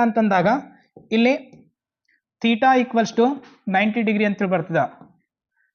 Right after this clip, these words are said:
ಚತುರ್ಥಕ ಅಂತಂದಾಗ ಒಂದು ವೃತ್ತದಲ್ಲಿ ನಾಲ್ಕು ಭಾಗಗಳನ್ನು ಮಾಡ್ತಾರೆ. ನಾಲ್ಕು ಭಾಗದಲ್ಲಿ ಒಂದು ಭಾಗದ ಕೋನವು ತೊಂಬತ್ತು ಡಿಗ್ರಿ ಆಗಿರ್ತದೆ. ಪ್ರತಿಯೊಂದು ಭಾಗದ ಕೋನವು ತೊಂಬತ್ತು ಡಿಗ್ರಿ, ತೊಂಬತ್ತು ಡಿಗ್ರಿ ಆಗಿರ್ತದೆ.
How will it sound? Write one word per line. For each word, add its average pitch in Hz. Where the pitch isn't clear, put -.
ಚತುರ್ಥಕ 254
ಅಂತಂದಾಗ 233
ಒಂದು 247
ವೃತ್ತದಲ್ಲಿ 240
ನಾಲ್ಕು 208
ಭಾಗಗಳನ್ನು 214
ಮಾಡ್ತಾರೆ. 202
ನಾಲ್ಕು 202
ಭಾಗದಲ್ಲಿ 208
ಒಂದು 220
ಭಾಗದ 202
ಕೋನವು 214
ತೊಂಬತ್ತು 208
ಡಿಗ್ರಿ 196
ಆಗಿರ್ತದೆ. 160
ಪ್ರತಿಯೊಂದು 214
ಭಾಗದ 208
ಕೋನವು 208
ತೊಂಬತ್ತು 202
ಡಿಗ್ರಿ, 190
ತೊಂಬತ್ತು 185
ಡಿಗ್ರಿ 190
ಆಗಿರ್ತದೆ. 175